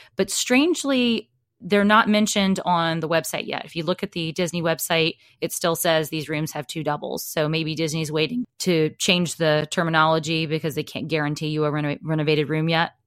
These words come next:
But yeah, we'll see. I don't know. I don't really understand why they're not <laughs> trying to sell that, because I think that's something, a, a point of sale. I mean, it's certainly working for Pop Century. People have heard that those rooms are renovated and better, and,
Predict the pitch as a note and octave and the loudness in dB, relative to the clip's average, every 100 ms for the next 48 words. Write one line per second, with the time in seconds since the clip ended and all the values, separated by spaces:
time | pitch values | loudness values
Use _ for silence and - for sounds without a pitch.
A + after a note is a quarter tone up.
0 | _ C3+ D3+ C3+ - _ _ _ _ E3 | _ -14 -8 -8 -10 _ _ _ _ -2
1 | D3+ D#3+ - D3+ C3+ - E3 E3 D#3 E3 | 0 0 0 -2 -4 -4 -2 -2 -2 -2
2 | E3 D#3+ E3 D#3+ D3+ D#3 D#3 D#3 D#3+ F3+ | -2 -2 -2 0 0 -4 -4 -2 2 2
3 | F#3+ - B3 B3 C4+ G#3+ A3+ G3+ D#3+ - | 2 2 4 4 6 8 8 8 6 4
4 | C#4+ - - F#3+ F#3 F3 F#3 F#3+ F#3+ F#3+ | -6 -14 -8 -4 0 0 0 -2 -4 -4
5 | - F3+ - F3 E3+ - - E3+ F#3 F3 | -2 -4 -2 -4 -4 -6 -6 -4 -2 -2
6 | D#3 F3 F#3+ C#3+ D3 C#3+ C#3+ F#3 D#3+ E3 | -2 2 2 2 0 -4 -4 -6 -4 -2
7 | D#3 D#3+ D#3 D3+ D#3+ D#3+ - D#3+ - D3+ | -2 -2 -4 -6 -2 -2 -2 -6 -6 -4
8 | D3 C#3+ E3+ - D3+ D#3 D#3 E3+ D#3 D#3 | -4 -4 -8 -4 -4 -4 -6 -4 -2 -4
9 | - D3+ C#3+ - - _ _ - E3+ E3+ | -4 -2 -2 -6 -12 _ _ -4 -2 -2
10 | D3 D#3 C#3+ D3+ E3 D#3+ D#3 D#3 D3 D3+ | -2 -2 -2 -2 -2 0 0 0 -2 -2
11 | D3 D#3 D#3+ C#3 C#3 | 0 0 0 -2 -4